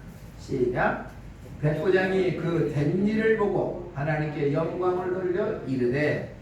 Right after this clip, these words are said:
"이 사람은 정녕 의인이었도다." 하고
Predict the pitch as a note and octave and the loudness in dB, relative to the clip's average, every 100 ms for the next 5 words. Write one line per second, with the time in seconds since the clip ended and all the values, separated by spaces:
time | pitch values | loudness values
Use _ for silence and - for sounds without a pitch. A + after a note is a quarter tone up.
0 | - - - D#3+ G#3+ C4+ C#4 - G#3 G#3+ | -16 -16 -8 -2 4 4 4 0 0 2
1 | G#3+ G3+ G3+ F#3+ C#3+ C#3 C#3+ C#3 - - | 2 0 -2 -4 -2 0 2 2 2 0
2 | - - D3 D#3+ G3+ B3 B3+ A#3+ A3+ - | -4 -6 0 4 6 6 6 4 2 0
3 | G3+ G3 - - - - - A#2+ A#2+ - | -2 -4 -2 -2 -4 -10 -10 -8 -6 -8